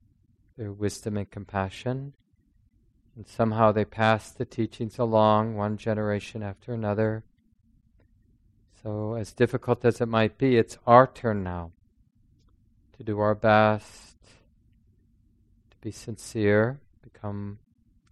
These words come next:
wiser, kinder human beings, and to pass on these wisdom teachings.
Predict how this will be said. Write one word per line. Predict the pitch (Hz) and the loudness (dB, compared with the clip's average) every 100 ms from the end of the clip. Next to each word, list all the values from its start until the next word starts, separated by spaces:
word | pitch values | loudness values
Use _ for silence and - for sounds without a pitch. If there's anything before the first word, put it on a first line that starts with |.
| _ _ _ | _ _ _
wiser, | - 107 104 107 101 110 104 101 101 | -4 4 6 4 0 0 0 -2 -8
kinder | - 107 107 104 104 101 98 98 _ _ _ _ _ _ _ _ - | -8 -4 -4 -4 -4 -4 -4 -8 _ _ _ _ _ _ _ _ -14
human | 113 110 | -8 -6
beings, | 98 98 98 98 101 - | -4 -4 -2 -4 -6 -10
and | 101 | -16
to | 107 | -16
pass | - - 104 98 - | -16 -6 -4 -4 -6
on | 107 104 104 98 98 - _ _ _ _ _ _ _ _ _ _ _ _ _ _ _ _ _ _ _ | -2 0 0 -4 -10 -18 _ _ _ _ _ _ _ _ _ _ _ _ _ _ _ _ _ _ _
these | 123 113 107 - | -18 -16 -16 -8
wisdom | 110 101 - 95 | -6 -6 -8 -12
teachings. | - 104 - 104 92 95 - - | -10 -12 -10 -10 -10 -14 -20 -20